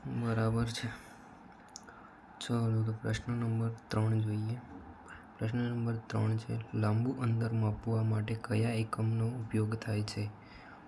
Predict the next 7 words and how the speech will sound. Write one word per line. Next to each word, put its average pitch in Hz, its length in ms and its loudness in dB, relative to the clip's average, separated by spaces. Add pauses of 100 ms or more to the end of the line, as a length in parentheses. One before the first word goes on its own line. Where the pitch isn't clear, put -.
(140)
ઓપ્શન 117 440 0
એ 113 180 -2 (400)
પ્રકાશ 110 440 0
વર્ષ, 117 440 -4 (340)
ઓપ્શન 113 400 -2
બી 110 180 0 (100)
પારસેક 110 580 0